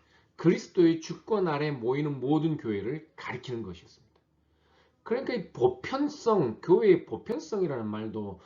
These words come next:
삼위일체 신앙과 관계되어 있는 거예요. 그러니까 유대교의 유일신론은 배타적 유일신론이라면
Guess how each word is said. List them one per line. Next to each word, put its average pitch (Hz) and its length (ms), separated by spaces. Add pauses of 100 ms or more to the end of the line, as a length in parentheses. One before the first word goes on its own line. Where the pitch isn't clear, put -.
(140)
삼위일체 262 680
신앙과 156 800 (440)
관계되어 143 600
있는 117 200
거예요. 85 340 (880)
그러니까 107 240
유대교의 214 600
유일신론은 170 840
배타적 196 580
유일신론이라면 135 1080